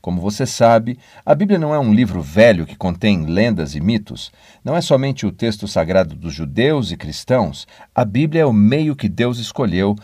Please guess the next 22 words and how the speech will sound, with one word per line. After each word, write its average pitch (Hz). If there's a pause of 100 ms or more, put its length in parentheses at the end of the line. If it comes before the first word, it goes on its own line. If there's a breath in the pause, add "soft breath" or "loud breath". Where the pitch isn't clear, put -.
(220 loud breath)
para 95
revelar-se 101
a -
si -
mesmo, 135
a 90
nós, 104 (300 soft breath)
e 147
também 147
revelar 95
os -
planos 131
que 95
ele 110
tem 101
para 104
nós. 80 (340 soft breath)
É 147
o 147
livro 156
de 135
Deus, 82